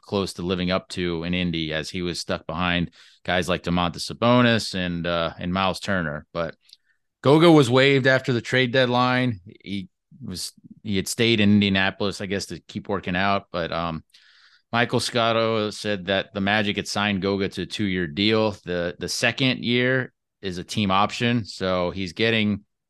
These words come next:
this season, but then, you know, if things don't go well, you can basically waive him without any issues in the offseason. So this is,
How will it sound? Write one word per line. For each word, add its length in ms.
this 200
season, 520
but 240
then, 380
you 100
know, 220
if 80
things 240
don't 180
go 140
well, 280
you 100
can 100
basically 400
waive 280
him 280
without 260
any 200
issues 420
in 80
the 80
offseason. 600
So 220
this 220
is, 340